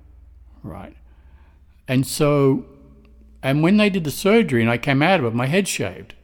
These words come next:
So I, I knew that. So somewhere in that four-day period, I sort of, I, I don't know what, I don't know what the word is. Come to, I didn't come to, but I, I become aware.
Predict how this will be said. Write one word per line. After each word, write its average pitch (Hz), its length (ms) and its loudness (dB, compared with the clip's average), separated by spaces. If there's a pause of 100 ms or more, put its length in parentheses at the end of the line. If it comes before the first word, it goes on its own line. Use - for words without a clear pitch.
(100)
So 147 420 0
I, 151 240 -4
I 147 40 2
knew 202 300 6
that. 92 320 -4 (1400)
So - 140 -6
somewhere 247 240 6
in 254 60 8
that 220 140 2
four-day 180 300 4
period, 113 600 0 (1700)
I 170 100 -4
sort 202 380 -2
of, 185 260 2 (640)
I, 147 140 -4
I 190 140 2
don't 208 100 4
know 214 40 4
what, 185 200 0
I 175 100 0
don't 214 80 2
know 226 60 6
what 208 100 2
the 185 60 2
word 185 260 2
is. 98 360 -4 (540)
Come 165 280 2
to, 220 560 2
I 127 80 0
didn't 190 180 0
come 160 220 0
to, 143 440 2 (400)
but 151 100 -2
I, 165 260 2
I 156 40 2
become 170 320 0
aware. 156 600 0